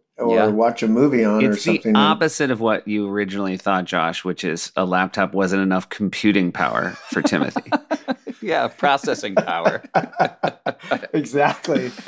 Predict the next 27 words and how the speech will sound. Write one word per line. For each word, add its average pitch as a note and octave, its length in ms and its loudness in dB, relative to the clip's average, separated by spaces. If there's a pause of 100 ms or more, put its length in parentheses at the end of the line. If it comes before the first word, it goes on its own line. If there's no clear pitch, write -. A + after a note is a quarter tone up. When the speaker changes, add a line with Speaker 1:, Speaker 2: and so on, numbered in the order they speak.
(280)
Speaker 1:
I'm D3+ 160 2
Speaker 2:
Yeah. C#3 40 -2
Speaker 1:
working D3+ 400 0
on, B2 240 -6 (680)
yeah. E3 480 2 (640)
Are B2 60 -4
you A#2+ 80 -2
guys B2+ 220 2
laptop C3+ 420 2
guys? F3+ 340 2
Speaker 2:
Yeah. F#2+ 220 -8 (460)
Speaker 3:
Yeah, E3 260 4
just D#3+ 200 0
writing G#2+ 360 4
a G#2 80 2
lot. G2+ 320 0 (420)
So A#2+ 200 0
the G#2 80 -2
laptop G2+ 440 0
comes E2 260 -4
in E2+ 80 -6
handy E2 300 -2
with F2+ 140 -6
the, C2+ 260 -2
with - 160 -6
the - 80 -8
writing. G1+ 460 -6